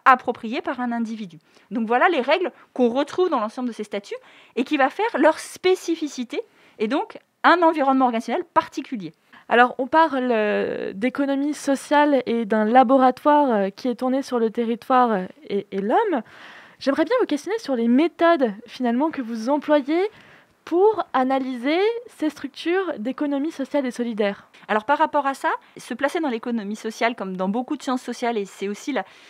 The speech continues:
Speaker 1: l'identité de Pacte par rapport à ça, c'est finalement d'avoir une approche située, c'est-à-dire de prendre en compte les contextes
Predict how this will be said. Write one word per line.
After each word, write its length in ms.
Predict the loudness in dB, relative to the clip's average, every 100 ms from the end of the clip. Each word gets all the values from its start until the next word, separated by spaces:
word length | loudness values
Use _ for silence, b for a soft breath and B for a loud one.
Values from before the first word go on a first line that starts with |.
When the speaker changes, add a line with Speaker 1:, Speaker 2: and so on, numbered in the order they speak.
| B
Speaker 1:
l'identité 720 | -10 -2 2 2 0 -4 -8
de 100 | -6
Pacte 320 | -2 -2 -2 -8
par 160 | -8
rapport 260 | -8 -6 -6
à 80 | -2
ça, 140 | -2 -4 B B B
c'est 380 | -10 -4 -4 -4 B B
finalement 600 | -6 0 2 2 2 2 2
d'avoir 380 | 2 2 2
une 120 | 2 -2
approche 400 | -2 -2 -2 -4
située, 640 | -10 -14 -12 -12 -10 -8 -8
c'est-à-dire 360 | -8 -6 -2
de 80 | -4
prendre 360 | -2 0 4 4
en 80 |
compte 260 | 2 -4 -6
les 100 | -8
contextes 460 | -8 -8 -8 -12